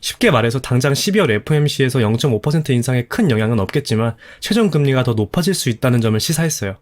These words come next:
결국 다다음 주에 예정되어 있는 씨피아이와 십이월 에프엠씨에서 구체화될 것으로 보고 있고요. 그 전까지 대응이 정말 중요해졌습니다.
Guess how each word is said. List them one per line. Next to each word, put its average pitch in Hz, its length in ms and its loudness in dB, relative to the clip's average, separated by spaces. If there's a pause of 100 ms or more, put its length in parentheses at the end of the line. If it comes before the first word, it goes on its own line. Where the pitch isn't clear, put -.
(240)
결국 185 220 2
다다음 208 440 2
주에 208 220 2
예정되어 160 420 2
있는 151 160 2
씨피아이와 120 720 -2
십이월 175 340 0
에프엠씨에서 143 640 -2
구체화될 120 500 -2
것으로 127 300 -2
보고 113 220 0
있고요. 107 320 -4 (320)
그 - 80 -4
전까지 135 460 0
대응이 120 400 0
정말 113 280 0
중요해졌습니다. 98 760 -2